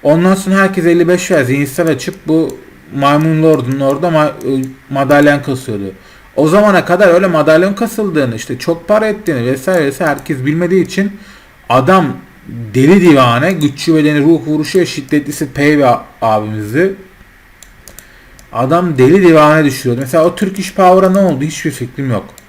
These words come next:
Ama yani o deli gibi yan kastı ya. Öyle böyle değil yani.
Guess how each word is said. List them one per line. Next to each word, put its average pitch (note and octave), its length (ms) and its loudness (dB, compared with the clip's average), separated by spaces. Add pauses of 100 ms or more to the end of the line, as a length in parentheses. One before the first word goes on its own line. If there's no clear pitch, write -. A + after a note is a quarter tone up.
(720)
Ama D#3+ 460 0 (540)
yani A#2 240 -6
o C3+ 320 -2 (160)
deli C3 340 -2
gibi D3 180 -4
yan A#2+ 280 -2
kastı - 440 -10
ya. G2+ 200 -4
Öyle C3+ 240 2
böyle B2 240 -2
değil G2 200 -6
yani. G2 300 -8